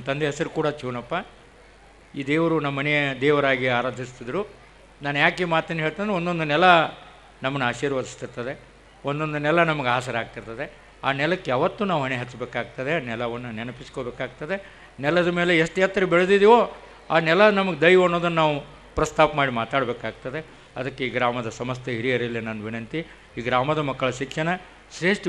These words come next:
ವಿಚಾರ ಅನ್ನೋದು ನಮ್ಮ ಉಡೆಯಲ್ಲಿ ಆ ವಿಚಾರವನ್ನು ಇಟ್ಕೊಂಡು ಈ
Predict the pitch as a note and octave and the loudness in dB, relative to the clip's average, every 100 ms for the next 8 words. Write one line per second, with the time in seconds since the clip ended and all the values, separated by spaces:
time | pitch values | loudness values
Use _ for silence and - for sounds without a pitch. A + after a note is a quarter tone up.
0 | D3 D#3 D3+ C#3+ C#3+ C#3 A#2+ A2+ - - | 0 2 2 2 -2 0 -2 -4 -12 -18
1 | - B2+ B2 B2+ C3+ B2+ B2 G#2+ B2+ A#2+ | -8 -4 -2 0 0 0 -2 -4 -2 -2
2 | A#2+ G#2+ A#2 D3+ F3 C#3 G2+ - - - | -2 -8 -6 -4 0 0 -2 -12 -20 -10
3 | C#3 | -4